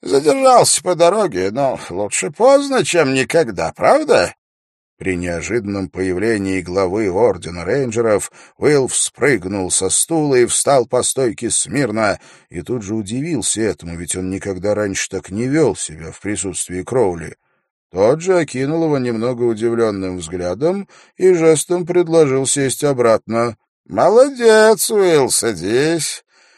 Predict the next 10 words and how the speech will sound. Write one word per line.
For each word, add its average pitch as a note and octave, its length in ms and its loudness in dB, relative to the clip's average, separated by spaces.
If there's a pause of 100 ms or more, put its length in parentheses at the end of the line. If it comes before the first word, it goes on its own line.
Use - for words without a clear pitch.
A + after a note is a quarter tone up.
(220)
Ты G#3+ 180 2
же G3+ 140 4
знаешь, D3 540 0
мы A3 260 -2
предпочитаем E3+ 800 0
долго D#3 400 0
не D3 200 0
стоять C#3+ 800 0
на F2 140 -10
церемониях". D#2+ 840 -6